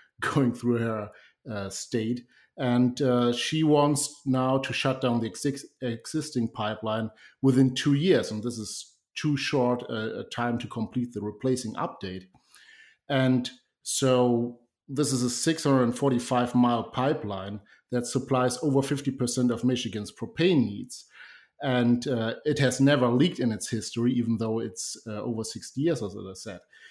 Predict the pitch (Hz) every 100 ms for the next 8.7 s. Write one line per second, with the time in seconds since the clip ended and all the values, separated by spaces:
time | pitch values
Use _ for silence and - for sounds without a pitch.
0 | - - - 123 123 120 120 123 - 127
1 | 117 113 113 113 104 _ _ _ - 123
2 | 135 135 143 131 131 131 127 123 123 120
3 | - 123 123 131 127 123 113 131 117 110
4 | - 120 113 107 - 113 104 - 120 110
5 | 113 120 120 113 95 123 131 143 123 101
6 | 120 113 - - 117 110 113 - 110 110
7 | 101 - 104 120 131 139 95 107 - 110
8 | - - - 143 139 156 156